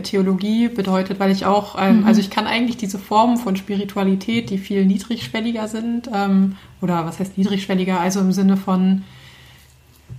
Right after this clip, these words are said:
Speaker 1: unkonkreter vielleicht, kann ich halt selber viel
Speaker 2: Ja.
Speaker 1: leichter oder besser auch eigentlich nachvollziehen, oder ich merke an
Speaker 2: Mhm.
Speaker 1: mir selber auch oft, es fällt mir irgendwie leichter, sowas auszusprechen, ja, an
Speaker 2: Ja.
Speaker 1: sowas glaube ich irgendwie schon,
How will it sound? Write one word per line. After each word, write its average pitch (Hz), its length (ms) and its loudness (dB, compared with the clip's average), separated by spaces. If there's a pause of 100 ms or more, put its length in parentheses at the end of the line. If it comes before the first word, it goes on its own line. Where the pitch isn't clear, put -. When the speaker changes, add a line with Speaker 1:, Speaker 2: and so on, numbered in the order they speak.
(140)
Speaker 1:
unkonkreter 190 840 0
vielleicht, 190 540 -4
kann 196 180 2
ich 196 160 0
halt 196 160 -2
selber 208 360 0 (380)
viel 208 580 -4 (220)
Speaker 2:
Ja. 214 120 0
Speaker 1:
leichter 214 380 0
oder 202 140 2
besser 214 340 2
auch 190 120 0
eigentlich 190 300 0
nachvollziehen, 202 680 -2
oder 196 200 -2
ich 190 120 -4
merke 208 180 2
an 202 60 4
Speaker 2:
Mhm. 196 80 4
Speaker 1:
mir 196 60 4
selber 202 380 -2
auch 196 180 -4
oft, 208 200 -8
es 190 120 -10
fällt 196 240 -4
mir 202 80 -6
irgendwie 196 220 -2
leichter, 196 560 0
sowas 208 460 0
auszusprechen, 208 960 -4
ja, 185 180 0
an 190 120 2
Speaker 2:
Ja. 196 60 4
Speaker 1:
sowas 196 240 2
glaube 202 240 0
ich - 80 -8
irgendwie 202 200 -6
schon, 214 160 -8